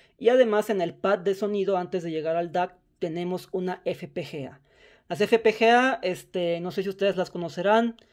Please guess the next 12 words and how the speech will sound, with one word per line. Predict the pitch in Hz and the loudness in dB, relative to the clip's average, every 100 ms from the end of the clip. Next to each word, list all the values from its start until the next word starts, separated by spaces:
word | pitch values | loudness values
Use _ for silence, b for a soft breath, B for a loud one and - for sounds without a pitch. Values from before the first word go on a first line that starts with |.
| b b b | b b b
em, | - 170 165 165 165 | -4 -2 -2 -4 -4
tienen | 202 226 | 0 2
la | 214 | 2
particularidad | 202 185 190 190 185 196 220 | 0 -2 -2 0 4 4 4
de | 220 | 2
que | |
soportan | 190 180 196 190 202 | -4 -6 -6 -6 -6
frecuencias | 190 180 196 208 | -6 -4 -2 -2
de | 175 | -4
muestreo | 170 143 208 | -8 -4 -2
muy | 196 196 | 0 2
elevadas, | 185 170 180 240 165 - | 2 0 0 0 0 -4